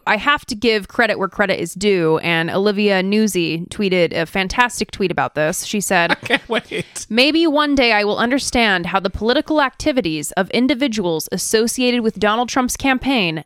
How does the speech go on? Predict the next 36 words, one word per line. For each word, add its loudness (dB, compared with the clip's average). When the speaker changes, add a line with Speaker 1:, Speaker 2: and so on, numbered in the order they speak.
Speaker 1:
had 2
nothing 0
to -4
do 2
with -4
Donald 2
Trump 0
or 2
his -2
campaign." -2
Speaker 2:
Yeah. 0
I-, -4
it's 2
ridiculous. -2
The, 4
the 4
more 8
this 2
goes 4
on, 4
the 4
more 6
we -2
see 2
it 2
has -2
nothing 0
to -2
do 2
with -2
Donald -2
Trump. -4
Get 2
the 2
Speaker 1:
Mm-hmm. 0
Speaker 2:
fuck 0